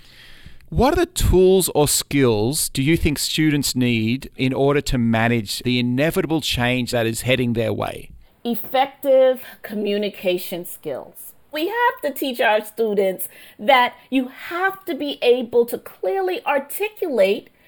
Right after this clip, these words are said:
Speaker 2: your feedback, right? You cannot text your way through change. The
Speaker 1: Mm-hmm.
Speaker 2: next thing I would suggest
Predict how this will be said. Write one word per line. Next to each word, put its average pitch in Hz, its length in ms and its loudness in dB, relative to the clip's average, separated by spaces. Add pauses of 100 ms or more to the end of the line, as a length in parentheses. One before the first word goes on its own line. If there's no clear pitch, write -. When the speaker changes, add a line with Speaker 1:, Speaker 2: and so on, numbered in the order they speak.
(200)
Speaker 2:
your 359 320 4 (100)
feedback, 269 680 -2 (460)
right? 392 320 2 (420)
You 233 120 -2
cannot 311 800 0
text - 500 -2 (300)
your 202 220 6
way 185 220 6
through 175 240 -4
change. - 580 -12 (640)
The 311 80 2
Speaker 1:
Mm-hmm. 311 80 6
Speaker 2:
next 370 240 2
thing 269 180 0
I 220 140 4
would 208 180 -4
suggest 196 480 0